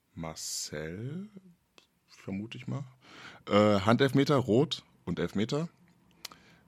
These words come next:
Äh, dann haben wir vom Sven, das waren zwei fifty fifty Entscheidungen, natürlich gegen uns,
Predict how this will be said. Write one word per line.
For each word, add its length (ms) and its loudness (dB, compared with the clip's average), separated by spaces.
Äh, 600 0
dann 140 -2
haben 100 2
wir 40 0
vom 200 0
Sven, 440 2
das 200 -2
waren 280 0
zwei 420 -2
fifty 440 -10
fifty 320 -8
Entscheidungen, 580 -4
natürlich 520 -8
gegen 240 -6
uns, 480 -4